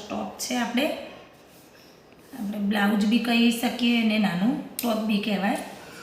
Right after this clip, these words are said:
સ્કર્ટ ઉપર પહેરવું હોય તો બી પહેરાય, ચણિયા ચોળી ઉપર પહેરવું હોય બ્લાઉઝ બનાવીને તો બી પહેરાય.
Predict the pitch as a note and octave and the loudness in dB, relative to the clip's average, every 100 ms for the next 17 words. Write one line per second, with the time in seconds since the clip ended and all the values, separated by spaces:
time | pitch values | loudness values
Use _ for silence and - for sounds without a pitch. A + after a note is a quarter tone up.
0 | - - A3+ A3+ G#3 A#3 A#3 A3+ G#3+ A3+ | -8 -2 2 2 0 -2 0 0 2 0
1 | A3+ B3 A3 A3 A3+ G#3 A3+ B3 B3 - | 0 0 0 0 2 2 2 2 -2 -8
2 | - - - - - - - A3+ A3 A3+ | -16 -20 -20 -20 -20 -20 -4 0 2 0
3 | G#3+ A3 G#3+ G#3+ A3+ G#3+ G#3+ A3 A3+ A3+ | 0 -2 -2 -2 -2 -2 -2 -2 -2 -2
4 | A#3+ - - A3+ G#3+ G#3+ G#3+ A3 A3+ A3 | -4 -6 -4 0 2 2 2 4 4 4
5 | A3+ A3 B3+ - - - - G3 G3+ C4 | 4 4 4 0 -6 -10 -2 2 2 2
6 | - - - - - - G#3+ G3 D#3 | -2 -12 -16 -18 -20 -8 -4 -4 -6